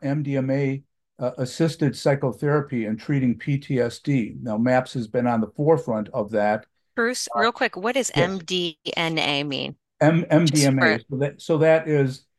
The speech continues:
Speaker 1: uh, that is, uh, you know, the, the, I would have to read off what it stands for, but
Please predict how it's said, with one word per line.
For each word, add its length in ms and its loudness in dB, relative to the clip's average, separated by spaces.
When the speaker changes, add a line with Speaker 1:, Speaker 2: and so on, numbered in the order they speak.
Speaker 1:
uh, 320 4
that 300 2
is, 420 -2
uh, 60 -8
you 100 -2
know, 180 2
the, 320 -2
the, 320 -2
I 60 0
would 140 4
have 200 2
to 460 -2
read 340 2
off 400 4
what 260 0
it 120 -4
stands 360 0
for, 140 -4
but 160 -2